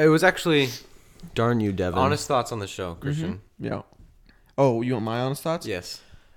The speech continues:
Speaker 3: It was about what I expected.
Speaker 1: Same.
Speaker 3: S-, teenage girls that are famous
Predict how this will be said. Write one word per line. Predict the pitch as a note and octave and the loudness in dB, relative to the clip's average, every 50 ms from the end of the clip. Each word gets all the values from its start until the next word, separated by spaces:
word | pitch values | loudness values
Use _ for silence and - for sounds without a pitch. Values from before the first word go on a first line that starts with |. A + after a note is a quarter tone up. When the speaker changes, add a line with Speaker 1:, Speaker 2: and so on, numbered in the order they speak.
| _ _ - | _ _ -6
Speaker 3:
It | - A3+ | -2 0
was | A#3 A3+ G3 F#3+ | 2 4 4 2
about | F3+ C#3+ D3+ C#3 C3 | 4 6 6 6 6
what | C#3 B2 | 4 4
I | A2+ A2 | 2 0
expected. | - - - - D#2 - - - F2+ - - - - - - - - - _ - - _ | -2 -6 -8 -8 -8 -10 -8 -10 -10 -10 -10 -12 -16 -18 -20 -20 -20 -20 _ -20 -20 _
Speaker 1:
Same. | - - - A2 G2 F#2 F#2 F#2 F2+ - - | -18 -14 -12 -10 -10 -8 -10 -12 -14 -14 -10
Speaker 3:
S-, | - - - - - - - - - _ _ _ - _ | -8 -6 -4 -4 -4 -6 -8 -10 -14 _ _ _ -20 _
teenage | - - F3 E3+ E3 D#3+ D#3 C#3+ | -6 -4 -2 0 0 0 0 -2
girls | - C#3 C3+ C3 C3 C3 C3 C3 C3 C3 - - - - - - - _ _ _ _ _ _ _ _ _ _ _ _ _ - | -2 -2 0 2 2 2 2 0 -2 -4 -6 -8 -10 -12 -16 -20 -20 _ _ _ _ _ _ _ _ _ _ _ _ _ -8
that | B2+ B2+ | -6 -6
are | B2+ | -6
famous | - - A2+ A2 A2+ A2+ A2+ A2+ A2 A#2 - - - - - | -6 -8 -6 -6 -4 -4 -4 -4 -4 -6 -6 -8 -8 -10 -10